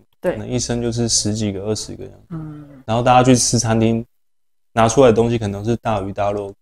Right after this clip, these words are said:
Speaker 2: 可能东坡就是一整大块这样子。
Speaker 1: 嗯，嗯。
Speaker 2: 但现阶段台湾的餐饮文化可能不迎合那个时代潮流了。
Speaker 1: 嗯。
Speaker 2: 就是大家可能都是走精致化、简单、小块小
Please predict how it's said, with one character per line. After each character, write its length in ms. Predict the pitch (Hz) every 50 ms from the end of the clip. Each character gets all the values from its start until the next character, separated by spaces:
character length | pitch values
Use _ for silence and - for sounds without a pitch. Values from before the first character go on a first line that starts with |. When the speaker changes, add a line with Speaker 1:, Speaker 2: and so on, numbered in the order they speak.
| _ _
Speaker 2:
可 140 | _ _ 104
能 180 | 101 101 101 101
东 180 | - 117 120 113
坡 180 | - 117 110
就 100 | 113 117
是 200 | 110 107 113 110
一 100 | 113 110
整 180 | - - 92 98 -
大 200 | - 101 101 98
块 240 | - - 101 92 92
这 40 | 90
样 160 | 92 92 90
子。 100 | 92 - _ _ _ _ _
Speaker 1:
嗯， 180 | 175 180 175 165 160 165
嗯。 100 | 165 160
Speaker 2:
但 240 | 156 156 147 143 - _ _ _
现 180 | - - 165 151
阶 140 | 139 143 143
段 160 | 143 139 135
台 120 | 127 123
湾 140 | 120 123 131
的 160 | 127 120 120 - _ _ _ _ _
餐 200 | - - 135 131
饮 80 | 131 117
文 160 | 107 107 110
化 160 | 113 123 120
可 120 | 110 - 101
能 240 | 98 95 95 95 - _ _ _ _ _ _
不 80 | - 127
迎 120 | 123 120
合 140 | 117 113 110
那 80 | 117
个 100 | 117 117
时 140 | 110 - -
代 160 | 92 107 107
潮 240 | 101 - - 85 90
流 180 | 95 95 90 92
了。 60 | 92 - _ _ _
Speaker 1:
嗯。 260 | 226 233 214 170 139 - _ _
Speaker 2:
就 160 | - - 135
是 60 | 135
大 160 | 127 131 127
家 80 | 131 127
可 140 | - - 101
能 80 | 101
都 180 | 104 110 120 127
是 100 | 127 120 - _ _
走 180 | - 104 98 98
精 240 | 95 - 113 117 117
致 180 | 113 117 113
化、 220 | 107 110 110 107 104
简 200 | - 98 95 95
单、 200 | 104 107 104 107
小 180 | - - 95
块 220 | 92 - - 117 110
小 160 | - 92